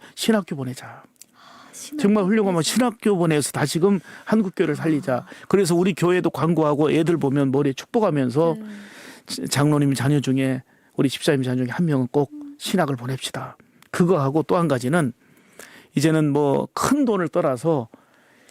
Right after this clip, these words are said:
Speaker 1: 일단 출산 장려 운동을 더
Speaker 2: 아.
Speaker 1: 많이 하면서, 이제는 적어도 뭐 아이만 낳아도,
Speaker 2: 네.
Speaker 1: 어, 이제 뭐 그, 어, 결혼식 할 때,
Speaker 2: 네.
Speaker 1: 그다음에, 예, 경조사 찾아갈
Speaker 2: 네.
Speaker 1: 때처럼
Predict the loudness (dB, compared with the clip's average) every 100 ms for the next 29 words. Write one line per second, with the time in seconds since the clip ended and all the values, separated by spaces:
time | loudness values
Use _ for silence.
0 | -4 0 0 0 0 2 0 0 0 2
1 | 0 0 -2 -2 -4 0 0 0 0 0
2 | 2 2 2 0 0 0 0 -2 -14 -20
3 | -20 -4 0 2 2 0 -6 -20 -20 -6
4 | 0 2 2 2 0 2 2 0 0 2
5 | 4 2 2 0 0 0 0 0 -2 -8
6 | -12 -14 -16 _ 0 0 0 0 0 0
7 | 0 -2 0 0 2 -4 -8 -20 -20 _
8 | -4 -4 0 2 2 2 0 0 0 0
9 | 0 0 -2 -4 -8 -4 0 0 0 -2
10 | -2 -8 -16 -20 -10 -6 -4 0 2 2
11 | 0 -2 -2 0 2 0 0 -4 0 0
12 | 2 -2